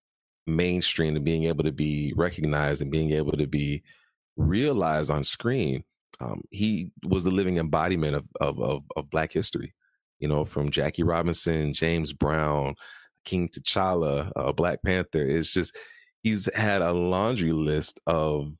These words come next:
roles. And more importantly than each one of the roles that he played was the, was the role that he played in life. If we think about this, right? He was suffering from colon cancer for four years.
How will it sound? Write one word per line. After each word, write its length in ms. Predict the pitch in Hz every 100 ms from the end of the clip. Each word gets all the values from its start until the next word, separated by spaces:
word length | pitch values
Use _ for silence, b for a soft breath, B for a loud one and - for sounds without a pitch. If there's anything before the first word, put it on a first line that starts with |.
| _
roles. 800 | 80 82 104 107 71 67 73 - - b b _ _ _ _ _ _ _ _ -
And 380 | 98 95 92 87 _ _ _ _ _ _ _ _ _ _ -
more 300 | 95 135 -
importantly 380 | 139 - 131 98
than 120 | -
each 160 | 110
one 100 | 113
of 60 | 101
the 80 | 85
roles 540 | 76 82 90 92 85
that 140 | 78 82
he 120 | 73
played 540 | - 73 73 62 - _ b b b
was 260 | 87 92 82
the, 260 | 85 82 76
was 220 | 85 92
the 100 | 85
role 280 | 82 95 107
that 100 | 95
he 80 | 95
played 400 | - 90 85 - -
in 220 | 95 78
life. 440 | 76 76 60 - -
If 160 | - 104
we 60 | 123
think 220 | - 240
about 320 | 80 67 -
this, 360 | 53 50 - - -
right? 220 | 76 76 - B B B B - -
He 680 | - 160 180 180 185 180 -
was 180 | 110 -
suffering 340 | 117 113 107
from 120 | 101
colon 280 | 92 98 90
cancer 340 | - 90 -
for 160 | 85 80
four 340 | - 90 87
years. 480 | 78 64 - - -